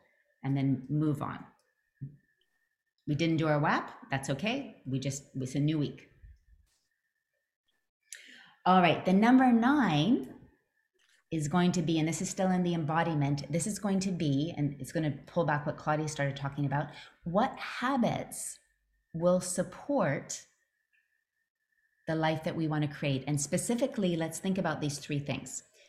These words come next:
Now you, you started creating your, what you want this whole year to be about, but let's just focus on those three things to get some, some real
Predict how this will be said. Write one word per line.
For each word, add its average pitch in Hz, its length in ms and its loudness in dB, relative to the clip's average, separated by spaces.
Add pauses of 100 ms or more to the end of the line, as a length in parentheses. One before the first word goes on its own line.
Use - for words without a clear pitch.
Now 156 140 0
you, 165 200 0 (100)
you 160 240 -4
started 165 360 -2
creating 156 320 -2
your, 143 420 0
what 151 160 -4
you 147 80 -4
want 143 160 -2
this 143 140 -6
whole 147 120 -4
year 214 200 4
to 196 40 2
be 143 140 -2
about, 135 280 -4
but 127 100 -10
let's 143 120 -4
just 151 220 -8
focus 147 300 -6
on 143 80 0
those 135 160 -2
three 143 220 -6
things 135 340 -4
to 139 60 -8
get 135 200 -8
some, 139 400 -6
some 147 200 -6
real 139 200 -4